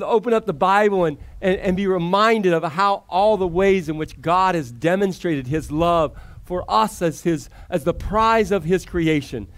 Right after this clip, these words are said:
his human race created in his image, and you specifically. Remember how loved you are.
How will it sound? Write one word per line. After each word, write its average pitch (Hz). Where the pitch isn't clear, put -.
his 160
human 180
race 147
created 160
in 143
his 139
image, 135
and 175
you 208
specifically. 127
Remember 185
how 175
loved 151
you 113
are. 101